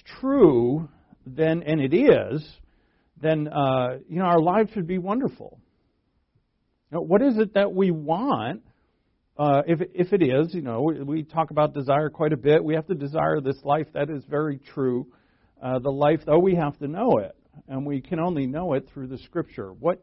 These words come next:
is the life that God desires for us to live? Uh, again, and, and getting back to my opening illustration, are we those who could be trusted by God? And meaning that he would be, in essence,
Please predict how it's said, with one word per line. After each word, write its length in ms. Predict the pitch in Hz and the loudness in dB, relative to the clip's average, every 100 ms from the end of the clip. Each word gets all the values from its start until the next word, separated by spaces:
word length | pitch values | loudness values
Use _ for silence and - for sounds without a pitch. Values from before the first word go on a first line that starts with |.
| - | 2
is 320 | 175 151 139 | 2 2 -2
the 80 | 139 | -10
life 400 | 147 160 120 110 - | -8 -2 -2 -4 -12
that 180 | - 123 | -14 -12
God 360 | - 110 107 104 | -8 -8 -10 -12
desires 480 | 123 101 95 107 104 - | -14 -12 -12 -12 -16 -14
for 160 | 113 | -14
us 140 | 90 _ - | -14 _ -16
to 60 | 123 | -8
live? 400 | 143 196 117 90 _ _ _ _ _ _ _ _ _ | -2 0 0 -2 _ _ _ _ _ _ _ _ _
Uh, 300 | 131 127 123 143 | 0 2 2 0
again, 420 | 147 208 165 156 | 2 4 4 2
and, 220 | 156 156 151 | -2 -4 -4
and 180 | 151 151 | -6 -2
getting 220 | 170 143 | -2 -2
back 220 | 156 151 | 0 0
to 80 | 151 | -2
my 180 | 143 127 | -6 -2
opening 320 | 139 135 131 | -4 -4 -8
illustration, 1040 | 120 117 - - 143 208 - 113 98 117 117 _ - | -6 -8 -8 -6 -6 -6 -10 -14 -14 -18 -18 _ -10
are 160 | 123 175 | -2 0
we 160 | 202 | 0
those 360 | 170 110 117 139 | -4 -2 -2 -4
who 80 | 185 | -10
could 120 | 196 | -12
be 120 | 220 | -12
trusted 580 | 208 - 220 - - 190 | -12 -8 -8 -8 -10 -10
by 220 | 113 104 | -8 -10
God? 520 | 98 98 92 98 139 226 _ _ _ _ _ _ _ _ - | -10 -14 -12 -6 -6 -8 _ _ _ _ _ _ _ _ -14
And 520 | 143 139 143 139 113 - - - _ _ _ | -8 -6 -6 -8 -12 -18 -20 -20 _ _ _
meaning 680 | 175 208 208 170 170 160 135 | -4 0 2 2 0 -2 -2
that 320 | 135 156 170 | 0 -2 -2
he 180 | 160 175 | -4 -2
would 260 | 147 151 | 2 2
be, 420 | 143 165 180 180 156 | 4 4 4 0 -4
in 100 | 160 | -2
essence, 420 | 185 - 156 151 | -2 -2 -8 -10